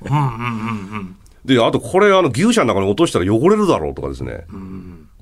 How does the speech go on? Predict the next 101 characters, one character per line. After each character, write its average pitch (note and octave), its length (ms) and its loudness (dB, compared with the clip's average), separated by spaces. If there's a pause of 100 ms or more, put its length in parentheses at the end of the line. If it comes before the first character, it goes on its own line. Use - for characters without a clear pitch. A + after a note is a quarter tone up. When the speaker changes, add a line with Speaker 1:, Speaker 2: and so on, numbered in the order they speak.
(400)
Speaker 2:
め F#2 160 -4
ち - 100 -6
ゃ - 60 -4
く - 60 -16
ち - 60 -6
ゃ E3 40 6
言 D3+ 100 2
わ C3 100 4
れ A#2+ 40 -2
ま G#2 80 -6
し - 60 -18
た。 - 80 -16 (400)
Speaker 1:
う D3 60 -8
ん。 C#3 440 -2
Speaker 2:
え C2+ 140 -6
え、 - 40 -16 (120)
二 F#2 140 -4
千 E2+ 160 -2
十 E2 220 -4
四 E2 120 -2
年 D2+ 180 -4
ぐ C#2+ 80 -8
ら A#1+ 80 -10
い - 40 -14
は。 - 140 -18 (120)
Speaker 1:
う - 80 -20
ん。 B2 260 -14 (400)
Speaker 2:
な C#3+ 120 2
の B2+ 100 4
で、 G2 320 2
Speaker 1:
え - 180 -20
え。 - 0 - (320)
Speaker 2:
た - 140 -12
ま B2 120 -2
た E3+ 120 -2
ま、 G3+ 140 4 (200)
そ F2 160 -4
の、 C#2 400 -6 (280)
な D2+ 80 -10
ん - 20 -8 (120)
て - 60 -16
い - 20 -14
う - 20 -14
ん - 20 -14
で - 20 -14
す - 60 -16
か、 - 180 -8 (100)
理 G2+ 120 -8
解 E2 180 -2
し - 80 -8
て F2 80 -4
も D#2 120 -4
ら F#2+ 80 2
え G2+ 40 0
る G2+ 60 -6
人 D#3 140 -2
に F#2+ 80 0
当 - 100 -8
た - 80 -2
っ - 60 -6
た - 100 -4
か - 360 -4
ら。 - 120 -4 (120)
Speaker 1:
そ - 140 -14
の、 A2+ 180 -10
な A#2+ 100 -10
ん - 40 -12
か - 60 -12
種 C3 100 -6
別 A#2+ 180 -4
の、 G2+ 300 -4
Speaker 2:
そ C3+ 140 4
う A2+ 40 2
そ G2+ 100 -2
う G2+ 40 0
そ - 140 -2
う - 20 -6
で G2 60 -6
す。 - 120 -10
Speaker 1:
こ - 60 -18
う、 G#2+ 40 -12
酪 - 180 -4
農 A#2+ 100 0
家 B2+ 100 -6
の A2 60 -6
方 G2 60 0
が。 G2+ 60 4
Speaker 2:
え F#2 120 2
え。 - 40 -4
Speaker 1:
は - 140 -12 (360)
い。 - 20 -10
Speaker 2:
す - 140 -2
ご C#3 160 2
い C#3+ 80 0
っ - 80 -10
て - 180 -4
い F#2+ 100 0
う E2 60 -2
ふ F2 120 -6
う E2 60 -4
に G#2+ 300 -4